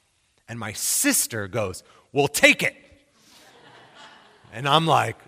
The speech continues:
"Oh my gosh." And have you, you ever had those conversations? You don't use words, you just use your eyes. I'm like, "Stop." And so I, like, go, "Well, we should test drive it." And we're looking at some other things. And my sister, like, doubles down and was like,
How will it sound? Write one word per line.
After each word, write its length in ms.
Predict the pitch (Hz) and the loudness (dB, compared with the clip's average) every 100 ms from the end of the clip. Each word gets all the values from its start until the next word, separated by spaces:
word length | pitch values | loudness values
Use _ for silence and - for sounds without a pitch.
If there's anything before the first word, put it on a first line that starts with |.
| _ _ | _ _
"Oh 340 | - 120 113 | -12 -10 -8
my 140 | 110 98 | -10 -12
gosh." 320 | 92 98 104 | -10 -8 -8
And 140 | 143 107 _ | -10 -14 _
have 100 | 160 | -14
you, 100 | - 147 165 _ - | -14 -16 -20 _ -4
you 100 | 190 | -4
ever 140 | 233 | 2
had 100 | 262 | 4
those 160 | 233 - | 4 4
conversations? 580 | 208 208 - 202 190 | 4 4 4 4 2
You 100 | 170 | 0
don't 180 | 185 233 | 2 2
use 180 | 220 151 | 2 0
words, 320 | 131 170 180 | 4 6 6
you 60 | 151 | 2
just 180 | 151 170 | -2 -4
use 140 | 143 | -2
your 140 | 147 117 | -2 2
eyes. 520 | 127 156 196 196 - - - - | 6 6 4 -2 -8 -14 -20 -2
I'm 140 | 160 196 | 2 6
like, 220 | 160 127 - - _ _ _ _ _ | 6 4 0 -20 _ _ _ _ _
"Stop." 560 | - - 190 127 - - _ - - - - - _ _ _ _ _ _ | -8 0 2 2 -4 -20 _ -20 -20 -20 -20 -20 _ _ _ _ _ _
And 180 | 147 175 | -4 -2
so 360 | - 190 170 165 | 4 8 8 8
I, 280 | 143 175 175 | 8 8 8
like, 200 | 165 156 | 6 6
go, 120 | 175 | 2
"Well, 280 | 180 320 233 | 6 8 8
we 120 | 233 | 6
should 240 | - 180 - | 0 0 0
test 320 | 185 156 - | 2 2 2
drive 300 | 160 160 147 | 4 6 6
it." 120 | 160 | 2
And 120 | 147 | 4
we're 100 | 208 | 4
looking 240 | 190 180 165 | 4 4 0
at 120 | 151 | 0
some 140 | 160 | 0
other 260 | 143 151 143 | 2 4 2
things. 500 | - 165 156 151 - | 2 2 2 0 -2
And 120 | 135 | 0
my 100 | 127 | 0
sister, 480 | 127 139 - 131 92 _ - | -2 -6 -4 -4 -6 _ -8
like, 180 | - 113 | -6 -4
doubles 280 | 123 127 104 | -4 -4 2
down 200 | 160 170 | 4 4
and 60 | |
was 120 | 127 | 2
like, 120 | 139 | 0